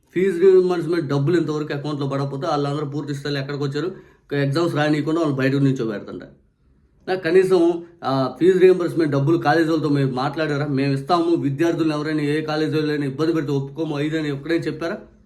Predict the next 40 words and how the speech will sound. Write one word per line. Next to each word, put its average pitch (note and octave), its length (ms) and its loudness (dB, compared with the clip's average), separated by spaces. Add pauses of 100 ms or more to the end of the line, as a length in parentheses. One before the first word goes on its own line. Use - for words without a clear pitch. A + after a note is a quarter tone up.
(720)
ఎవరు A3+ 220 4
చెప్పట్లా. - 480 -2 (760)
గత F3 200 0
ప్రభుత్వం G3+ 380 2
మనం F#3+ 180 2
సకాలంలో G3+ 720 2
ఫీజు F3+ 200 2
రీయింబర్స్‌మెంట్ E3+ 480 4
డబ్బులు D3+ 220 0
బకాయిలు D3 400 -2
ఏవైతే D3 260 0
ఉన్నాయో C#3+ 220 -2
అన్నీ F3+ 220 2
ఇచ్చేసాం. C3 400 -2 (320)
చంద్రబాబు F#3 440 4
నాయుడు F3+ 160 2
గారు E3+ 120 2
దిగిపోతా F#3+ 480 0
దిగిపోతా F3 420 -2
మనకు D#3+ 260 -4
పెట్టినటువంటి D3+ 520 -4
బకాయిలు B2 500 -2
కూడా G3 160 4
మన, E3+ 160 0
మన D3+ 360 -4
గవర్నమెంట్లో D#3 460 -2
ఇచ్చాం. G#2 180 -8
ఈ E3+ 140 0
గవర్నమెంట్లో G#3 560 0 (760)
పూర్తి A#3 320 0
స్థాయిలో G#3+ 340 0
ఫీజు A#3 240 -2
రీయింబర్స్‌మెంట్ G3+ 460 4
డబ్బులు E3+ 200 0
ఇవ్వడానికి E3 340 2
ఇంత, D3+ 120 -8
ఇన్ని D#3+ 280 2
రోజులు E3+ 220 2
గడిపారు G#2+ 320 -4
వాళ్ళు. A2 140 -12